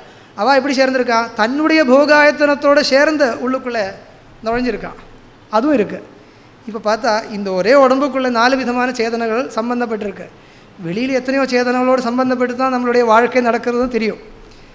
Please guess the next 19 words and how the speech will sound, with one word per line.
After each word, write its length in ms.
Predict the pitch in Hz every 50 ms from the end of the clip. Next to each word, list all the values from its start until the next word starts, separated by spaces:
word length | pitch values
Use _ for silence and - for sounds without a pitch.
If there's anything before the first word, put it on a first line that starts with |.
| - - - - -
வெளியிலும் 420 | 196 175 196 240 262 262 262 285 285
எத்தனையோ 420 | 254 214 - 254 247 262 269 254
சேதன-, 460 | 262 240 233 233 240 240 240 240 247 240
சேதனர்களோடு 640 | - 214 220 220 240 240 233 226 202 - 226 226 226
சம்பந்தப்பட்டு, 680 | 196 208 214 220 220 220 214 190 196 196 185 240 277 285 - - - - - - -
உள்ளுக்குள்ளேயும் 600 | 208 214 262 - 269 254 285 277 269 262 285 302
எத்தனையோ 340 | 262 240 254 254 254 262 254
சேதனர்களோடு 720 | 254 233 226 240 240 247 247 240 233 226 214 220 220 220 214
சம்பந்தப்பட்டு 580 | 214 226 214 226 226 226 226 214 208 208 208
தான் 160 | 202 240 277
வாழ்க்கை 360 | 254 226 233 240 240 269 262 247
நடக்கிறதும் 300 | 240 247 247 247 247 247
தெரியும் 220 | 240 226 240 240
இல்லையா? 240 | 220 196 208 214 - - - - - - - - - - - - - - - - - - - -
இதெல்லாம் 520 | 208 202 214 208 226 269 302 277 - -
இப்போ 380 | 254 208 208 233 214 220 240 - - - - - - - - - - - - - - - - 180
வியாபகாரிக 600 | 170 170 190 196 180 202 247 254 254 247 247 254
பேதத்தை 400 | 220 202 214 220 226 - - 226
வச்சுண்டு 440 | 214 190 - 208 208 208 220 - 170